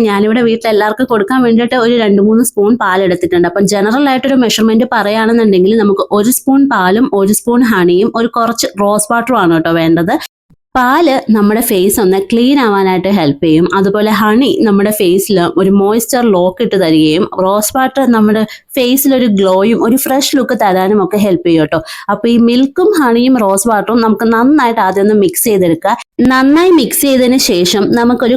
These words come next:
കോട്ടൺ പാഡ് വെച്ചോ അല്ലെങ്കിൽ നമുക്ക് വിരലുകൾ കൊണ്ട് തന്നെയോ നമ്മുടെ ഫേസിൽ ഇതൊന്ന് അപ്ലൈ ചെയ്ത് കൊടുക്കാം.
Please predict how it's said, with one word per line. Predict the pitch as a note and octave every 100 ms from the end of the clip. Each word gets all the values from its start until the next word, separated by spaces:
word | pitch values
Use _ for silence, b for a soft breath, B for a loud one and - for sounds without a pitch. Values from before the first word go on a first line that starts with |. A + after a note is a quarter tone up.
| C4
കോട്ടൺ | B3+ B3+ E4+ F#4+
പാഡ് | C#4 A3 A3
വെച്ചോ | F#3+ - F#3+
അല്ലെങ്കിൽ | G#3+ A#3+ D#4 D#4
നമുക്ക് | C#4+ C#4+
വിരലുകൾ | A#3 F#3+ G3+ G#3 A3+
കൊണ്ട് | A#3+ A#3+
തന്നെയോ | G3 F3+ G#3 A3+
നമ്മുടെ | G#3+ A#3 A#3
ഫേസിൽ | F#3+ G3 A#3 A3 B3 A3
ഇതൊന്ന് | G3+ A3 F#3
അപ്ലൈ | - G3 G#3+
ചെയ്ത് | A3+ G3
കൊടുക്കാം. | F#3 E3 G3+